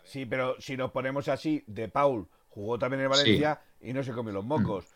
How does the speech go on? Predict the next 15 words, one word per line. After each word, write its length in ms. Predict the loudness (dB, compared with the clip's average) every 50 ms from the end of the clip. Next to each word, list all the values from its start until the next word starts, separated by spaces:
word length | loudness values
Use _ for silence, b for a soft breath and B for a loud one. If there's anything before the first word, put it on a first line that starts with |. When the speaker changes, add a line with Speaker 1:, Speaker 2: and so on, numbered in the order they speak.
| _ _ _
Speaker 1:
con 180 | -6 -4 -2
lo 80 | 0 0
Speaker 2:
Ya. 100 | 0 0
Speaker 1:
cual, 240 | 2 2 4 4 6 6
Speaker 2:
No, 220 | 8 8 8 8
y 140 | 6 6 4
oye, 20 | 2
hay 60 | 4
que 140 | 4 4 6
Speaker 1:
cuidado. 140 | 6 6 8
Speaker 2:
analizar 260 | 6 6 6 4 4
el 100 | 4 4
partido 680 | 4 2 2 4 6 6 8 8 6 6 4 4 4
más 160 | 4 4 4
reciente. 540 | 4 2 2 2 2 4 4 4 2 0 -2